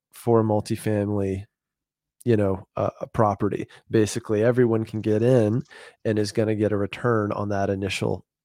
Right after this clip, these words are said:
investment. And, uh, part of the appeal is that real estate is an attractive asset class that is stable, has a tremendous, you know, um, history of, um, uh, o-, of stability that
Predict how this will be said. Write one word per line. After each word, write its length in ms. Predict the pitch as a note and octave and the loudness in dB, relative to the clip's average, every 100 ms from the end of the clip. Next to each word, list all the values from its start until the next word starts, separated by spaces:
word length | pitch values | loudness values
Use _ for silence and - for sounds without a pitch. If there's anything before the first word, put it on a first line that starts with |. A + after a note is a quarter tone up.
| _ | _
investment. 760 | A2 G#2 G2 F#2+ - G#2+ - - - - - _ | -4 0 -2 -2 -4 -6 -6 -14 -20 -20 -20 _
And, 220 | - G#2+ G2+ | -4 -2 -2
uh, 40 | - - | -6 2
part 140 | B2 | 4
of 60 | A2+ | 4
the 80 | G#2+ | 2
appeal 440 | - A#2 A2 G#2 | 0 2 2 2
is 160 | G2+ F#2+ | -2 -2
that 200 | G2 - _ | -6 -6 _
real 240 | A2+ A2 | -2 0
estate 420 | G#2 - G#2 G2 - _ _ _ _ _ | 0 0 -2 -2 -6 _ _ _ _ _
is 220 | G2+ G2 | -4 -2
an 80 | F#2+ | -4
attractive 580 | - - A#2 G#2+ A2+ | -4 0 2 2 0
asset 420 | G#2+ G#2 - G#2 - | 2 0 -2 -6 -4
class 540 | - G#2 G2+ G2+ - - | -2 -2 -2 -6 -12 -8
that 220 | A2+ F#2 | -4 -2
is 340 | F2+ A1 - - _ | -2 -6 -10 -14 _
stable, 680 | - - A#2 A2 A2+ A2+ A2 | -14 -2 4 4 6 4 4
has 260 | G#2 G2 - | 2 -2 -4
a 40 | |
tremendous, 760 | - G2+ G2+ G2+ G2+ F#2+ - - _ | -10 -6 -4 -2 -2 -2 -8 -12 _
you 200 | A2+ G2 | -4 -2
know, 280 | G2 G2+ - - - - | -2 -4 -6 -20 -20 -10
um, 260 | A2 G2 F#2+ | -4 -2 -2
history 680 | E2+ A2 - A#2+ A2 A2 G#2+ | 0 0 2 2 4 6 4
of, 420 | G2+ G2+ G2 - _ | 2 0 -4 -14 _
um, 560 | G#2+ G2 G2 G2 F#2+ G2 _ _ - _ _ _ - | -4 -2 -2 -4 -8 -12 _ _ -16 _ _ _ -10
uh, 420 | F#2+ - A1+ B1 - _ _ _ _ | -6 -4 -4 -6 -8 _ _ _ _
o-, 120 | A2+ | 2
of 200 | - A2+ | 4 2
stability 720 | - A#2 G#2+ A#2 A#2+ A#2+ A#2+ | 4 2 6 6 8 8 8
that 300 | A2 G#2+ G2+ | 8 4 2